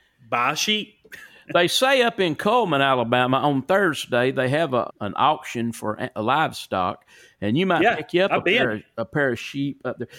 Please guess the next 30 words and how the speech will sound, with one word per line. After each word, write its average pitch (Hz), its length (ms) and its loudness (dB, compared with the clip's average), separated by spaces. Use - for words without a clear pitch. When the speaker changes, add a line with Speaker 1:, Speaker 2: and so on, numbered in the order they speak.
Speaker 2:
Well, 156 120 4
did 160 200 0
y'all 294 160 4
just, 349 220 0
like, 226 240 2
grow 196 240 4
'em 196 80 4
and 180 100 2
let 220 160 4
'em 180 140 0
get 196 200 -2
fat, 254 480 2
or 143 140 2
did 147 180 -2
you, 170 260 -6
did 147 220 2
you 135 220 -6
shear 208 400 0
the 170 120 2
wool 196 380 4
off 233 240 2
of 240 240 0
'em? 226 120 -6
Speaker 1:
You 190 120 2
know, 330 180 4
we 226 200 -2
sheared 269 400 0
'em 160 140 -4
one 208 240 0
time. 147 580 -4